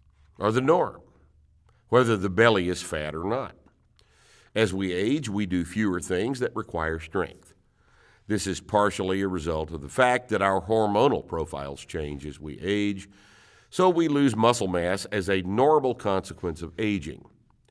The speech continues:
And work that requires strength becomes harder. It's also a result of the fact that we choose to do fewer things that require strength. It's our choice, and therefore fewer things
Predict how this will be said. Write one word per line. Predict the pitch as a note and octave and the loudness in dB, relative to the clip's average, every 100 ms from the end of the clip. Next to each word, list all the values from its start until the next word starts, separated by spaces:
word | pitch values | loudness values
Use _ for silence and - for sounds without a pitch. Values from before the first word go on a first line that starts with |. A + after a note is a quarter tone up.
| _ _ - - _ | _ _ -20 -20 _
And | G#2+ F#2+ | -2 0
work | G#2 E3 E3 D3+ | 4 4 4 -2
that | A#2 | -2
requires | A2+ - G2 F#2 F2 F2 - - | -2 -2 2 2 2 -2 -6 -12
strength | - C3+ G#2+ F2 - - F2+ | -8 0 0 0 -6 -16 -14
becomes | E2 E2 D2 | -10 -8 -10
harder. | - C3+ B2 E2+ - _ _ _ _ _ - - - | -4 -2 -2 -4 -14 _ _ _ _ _ -20 -20 -6
It's | G2+ G#2 | -4 2
also | B2 F#3 - F2+ | 4 4 4 0
a | D#2+ | 0
result | D2+ D#2 E2 D2 C2+ | -4 -6 -4 -4 -6
of | E2 C#2+ | -8 -10
the | |
fact | C#2+ D#2 E2+ A2+ | -10 -6 -6 -4
that | G2+ | -6
we | A2 A#2 | -4 -6
choose | A#2 C#3 D#3 - | -2 0 2 0
to | B2 | -2
do | G#2+ G#2+ | -2 -2
fewer | G#2 G#2 A2+ | -4 -2 -2
things | A2+ D#2+ D#2 F2 - - - _ _ | -2 -6 -6 -8 -14 -20 -20 _ _
that | D#2+ - | -12 -12
require | D#2 - C#2+ A1+ | -10 -8 -8 -10
strength. | - D2 D2+ C#3+ - - _ _ _ _ _ _ _ _ | -10 -8 -6 -6 -10 -20 _ _ _ _ _ _ _ _
It's | - | -8
our | E2+ | -6
choice, | F#2+ F3 B3 - - - - - - | 0 4 4 4 -6 -16 -18 -18 -4
and | F#2+ | -2
therefore | F2+ C3 E3 F#2 B2 | 4 4 4 0 0
fewer | - C#3 G3 G#3 | 0 0 2 0
things | G2+ F#2 E2+ - | -2 -4 -6 -12